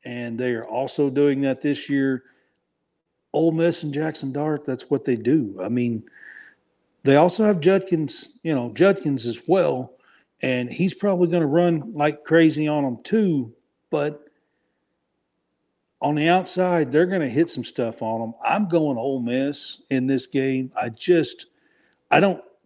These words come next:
trust Arkansas to play any defense at all. And Ole Miss just rung up fifty-five points on L S U. If you're not playing much defense,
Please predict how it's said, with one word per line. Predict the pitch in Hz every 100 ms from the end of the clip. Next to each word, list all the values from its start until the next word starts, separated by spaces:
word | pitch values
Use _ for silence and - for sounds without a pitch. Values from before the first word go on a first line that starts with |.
| -
trust | - 160 170 170 -
Arkansas | 127 143 156 139 160 143
to | 139
play | 135 127 117 147
any | 156 160
defense | 113 143 131 143 131 117
at | 110
all. | 123 139 151 - - _ _ -
And | 147 131
Ole | 170 208
Miss | 196 208 - -
just | 156 - _
rung | 131 143 170
up | 175 -
fifty-five | 170 160 165 143 -
points | 156 165 120
on | 123 120
L | 127 131
S | 123 -
U. | 127 104 _ - _
If | -
you're | 214
not | 254 -
playing | 214 202
much | 190 -
defense, | 214 175 123 123 117 -